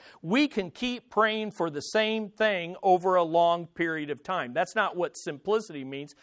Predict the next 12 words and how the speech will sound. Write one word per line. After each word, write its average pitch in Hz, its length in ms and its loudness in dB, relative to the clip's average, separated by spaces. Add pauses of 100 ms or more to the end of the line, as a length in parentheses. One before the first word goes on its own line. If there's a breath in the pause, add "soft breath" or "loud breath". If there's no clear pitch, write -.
(140 soft breath)
Just - 260 0
as 196 320 0
you 175 160 -8
pray 214 440 2
it, 151 200 -6 (640)
keep 139 300 -8
it 165 140 -10 (280)
simple, - 540 -12 (180)
son. 101 420 -16 (540 soft breath)
It 202 240 0
doesn't 240 220 0
mean 214 340 2